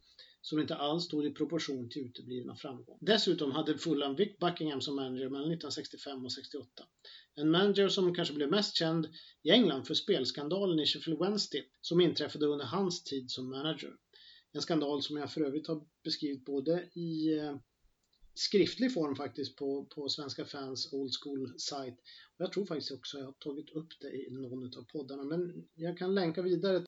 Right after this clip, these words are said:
till artikeln så kan ni läsa mer om den. Det var nittonhundrasextiofyra och en riktig praktskandal faktiskt. Men, eh, faktum är dock att Buckingham var en pionjär utanför de engelska öarna och var med och utvecklade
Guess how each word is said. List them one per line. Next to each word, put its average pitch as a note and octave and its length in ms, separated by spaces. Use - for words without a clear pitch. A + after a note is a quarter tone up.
till D3 120
artikeln D3 360
så - 80
kan C#3 140
ni C3+ 60
läsa C3 260
mer C#3 140
om C3+ 100
den. B2+ 140
Det - 440
var D3 40
nittonhundrasextiofyra D3 840
och - 280
en B2+ 140
riktig - 600
praktskandal C3+ 1040
faktiskt. - 520
Men, G3+ 260
eh, G3 280
faktum G#3+ 280
är A#3+ 120
dock D3+ 220
att C#3 180
Buckingham G3 400
var D#3 80
en D3+ 120
pionjär G3+ 600
utanför C#3+ 320
de D#3 140
engelska F3 320
öarna D3+ 300
och E3+ 120
var F3+ 100
med D#3+ 140
och E3+ 80
utvecklade D3+ 520